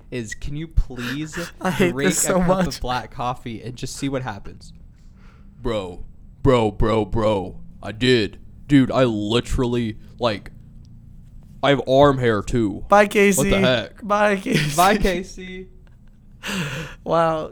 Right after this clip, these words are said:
Speaker 2: Casey is the worst.
Speaker 1: Honestly, if anyone else has a, that's gonna be one of our new things. So if anyone has, uh, like, actually wants to call in, um, uh, you can.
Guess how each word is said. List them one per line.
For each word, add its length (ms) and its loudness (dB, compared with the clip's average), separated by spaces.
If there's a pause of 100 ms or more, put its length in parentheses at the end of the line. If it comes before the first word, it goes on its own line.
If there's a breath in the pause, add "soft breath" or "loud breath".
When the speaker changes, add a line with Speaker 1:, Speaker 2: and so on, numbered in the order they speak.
Speaker 2:
Casey 600 -4
is 500 -8
the 140 -8
worst. 540 -10 (840)
Speaker 1:
Honestly, 500 -6
if 140 -10
anyone 300 -8
else 320 -6
has 240 -8
a, 400 -8 (560)
that's 240 -6
gonna 140 -10
be 100 -8
one 120 -10
of 80 -12
our 120 -8
new 100 -10
things. 320 -8
So 180 -4
if 120 -6
anyone 200 -8
has, 380 -8
uh, 220 -14
like, 240 -10
actually 360 -8
wants 160 -10
to 60 -8
call 340 -6
in, 320 -10 (300)
um, 460 -12 (1120 soft breath)
uh, 380 -10 (180)
you 80 -12
can. 480 -8